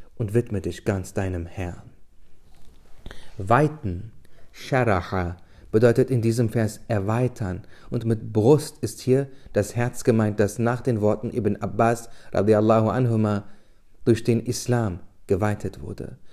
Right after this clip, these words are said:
Während Sahil at-Tustari rahimahullah sagte, „durch das Licht der göttlichen Botschaft“, wohingegen Al-Hasan al-Basri rahimahullah sagte, „indem es von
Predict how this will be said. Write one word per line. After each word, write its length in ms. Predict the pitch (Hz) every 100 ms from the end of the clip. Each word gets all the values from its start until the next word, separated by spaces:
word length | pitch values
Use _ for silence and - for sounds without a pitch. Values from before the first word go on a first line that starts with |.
| - -
Während 300 | 104 110 110
Sahil 300 | 165 143 -
at-Tustari 760 | 123 - - 113 107 143 110 -
rahimahullah 560 | 101 101 101 123 120
sagte, 460 | 117 123 - 135 123 - - - -
„durch 180 | 107 104
das 200 | 120 -
Licht 400 | 101 135 - - -
der 100 | 95
göttlichen 560 | 101 104 - 101 - 95
Botschaft“, 580 | 110 107 - 85 - - - - -
wohingegen 460 | 113 120 117 117 -
Al-Hasan 580 | 104 - 147 - 107
al-Basri 600 | 95 87 120 - 101 92
rahimahullah 580 | 82 92 104 104 123 117
sagte, 400 | 117 120 - 131 - - - - -
„indem 320 | 117 107 113
es 100 | 113
von 280 | - 110 107